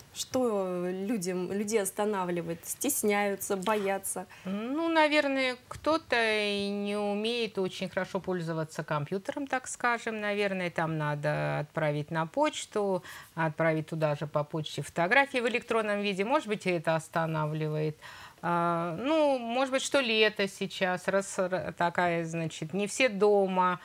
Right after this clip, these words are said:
Speaker 2: о, период отпусков, э, погода, то жарко у нас, то холодно,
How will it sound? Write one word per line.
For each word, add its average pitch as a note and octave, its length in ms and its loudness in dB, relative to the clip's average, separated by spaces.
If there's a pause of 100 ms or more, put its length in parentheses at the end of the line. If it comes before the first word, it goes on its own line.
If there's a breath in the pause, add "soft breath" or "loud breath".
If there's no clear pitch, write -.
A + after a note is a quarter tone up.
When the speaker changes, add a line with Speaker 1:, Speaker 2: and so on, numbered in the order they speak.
(280 loud breath)
Speaker 2:
о, F3+ 240 -2
период A#3 400 0
отпусков, F#3 1040 2
э, E3+ 340 2
погода, A3 1080 6
то G#3+ 120 6
жарко A3 480 6
у F#3+ 80 4
нас, F#3+ 260 2
то A3 140 0
холодно, A#3+ 800 6